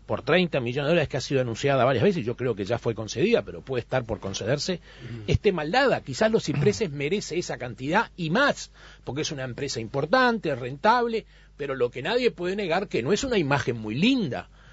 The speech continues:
Speaker 1: que la empresa, el titular de la empresa que recibe treinta millones del Banco Uruguayo, es el mismo señor que ayer le mandó una carta al República y le dijo que para obviar los problemas que había generado,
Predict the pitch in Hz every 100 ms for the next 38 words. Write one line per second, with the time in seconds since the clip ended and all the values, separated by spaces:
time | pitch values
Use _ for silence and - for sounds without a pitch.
0 | - - 131 147 127 220 175 117 107 123
1 | 120 156 233 226 170 147 147 170 - 110
2 | - 120 143 226 190 127 120 214 254 226
3 | 185 175 175 196 208 165 143 151 190 180
4 | 196 208 220 233 214 220 - - - -
5 | 165 - 190 208 254 240 233 226 214 233
6 | 233 208 185 175 254 208 175 156 170 208
7 | 220 196 202 196 196 196 202 214 220 226
8 | 220 196 185 185 202 147 131 101 - -
9 | - - - 185 180 180 185 185 185 214
10 | 262 269 247 214 - 208 208 226 240 226
11 | 208 - 180 214 220 170 185 185 202 202
12 | 202 196 185